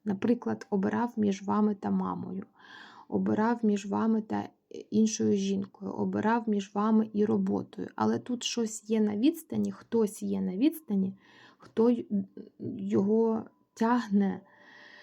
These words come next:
Тобто, з одного боку, він до вас прив'язаний, чи вона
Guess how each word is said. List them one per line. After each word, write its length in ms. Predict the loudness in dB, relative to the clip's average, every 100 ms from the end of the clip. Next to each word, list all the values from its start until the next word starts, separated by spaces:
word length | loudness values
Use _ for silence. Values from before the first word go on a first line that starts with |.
| -20 -4
Тобто, 300 | -2 0 0
з 80 | 0
одного 380 | 4 6 6 4
боку, 600 | 4 2 2 -6 -8 -10 _ _ _ _ -4
він 280 | 6 6 6
до 140 | 4
вас 280 | 4 2 2
прив'язаний, 680 | 0 2 4 2 0 -2
чи 160 | -2 -4
вона 380 | 0 2 0